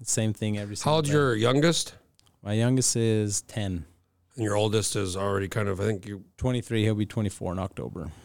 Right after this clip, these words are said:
Speaker 2: Wow, so you got eight more years, <laughs> right, until you're
Speaker 1: Yeah.
Speaker 2: free
Speaker 1: Yep.
Speaker 2: and clear.
Speaker 1: Yeah, I have two married sons, and then twins are sixteen and then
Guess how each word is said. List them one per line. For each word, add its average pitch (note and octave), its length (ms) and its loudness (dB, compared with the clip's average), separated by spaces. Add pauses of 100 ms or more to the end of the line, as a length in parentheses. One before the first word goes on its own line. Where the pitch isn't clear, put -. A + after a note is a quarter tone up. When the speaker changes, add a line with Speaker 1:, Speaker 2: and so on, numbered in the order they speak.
(160)
Speaker 2:
Wow, F#2 360 -2
so F#2 400 -4
you G2 320 -8
got F#2+ 220 -2 (1080)
eight D3 140 -6
more A#2+ 160 6
years, G#2 340 2
<laughs> - 120 -2
right, - 20 4
until C#3 300 2
you're - 240 0 (360)
Speaker 1:
Yeah. G#2+ 300 -4 (240)
Speaker 2:
free - 180 0
Speaker 1:
Yep. C3 60 4
Speaker 2:
and A2 100 0
clear. A2+ 320 2
Speaker 1:
Yeah, A#2+ 160 -2
I A#2 40 0
have G#2+ 140 -4
two C3+ 160 -2
married B2 380 -4
sons, B2 460 0
and G2 180 0
then F#2 160 -2
twins G#2+ 420 -2
are F#2+ 120 -4
sixteen G#2 600 -4
and F#2 120 -6
then E2 240 -8